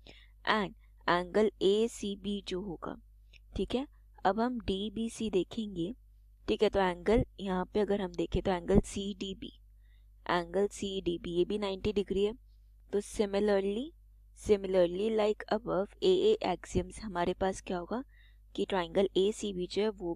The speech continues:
भी सिमिलर है triangle of सीडीबी से, ठीक है। अब अगर हम देखें यहाँ पे, अब हम क्या कंसीडर करते हैं, ट्रायंगल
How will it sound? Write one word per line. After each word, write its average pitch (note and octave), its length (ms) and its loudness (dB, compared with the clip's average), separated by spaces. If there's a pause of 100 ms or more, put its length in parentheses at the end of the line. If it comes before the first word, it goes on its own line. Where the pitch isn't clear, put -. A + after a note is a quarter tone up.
भी A3 120 -6
सिमिलर E3+ 600 0
है F#3+ 140 0
triangle E3 640 -4 (100)
of - 320 -4
सीडीबी G3+ 800 -2
से, A3 240 8 (720)
ठीक A#3 200 0
है। A#3+ 100 2 (880)
अब C#4+ 220 6 (920)
अगर F#3+ 280 8
हम F#3+ 180 -2
देखें F3 300 0
यहाँ F3 240 -8 (100)
पे, - 140 -8 (500)
अब A3+ 120 6
हम B3+ 140 0
क्या B3 140 -2
कंसीडर G3+ 440 0
करते - 380 -6
हैं, A3+ 100 -4 (420)
ट्रायंगल F#3+ 480 0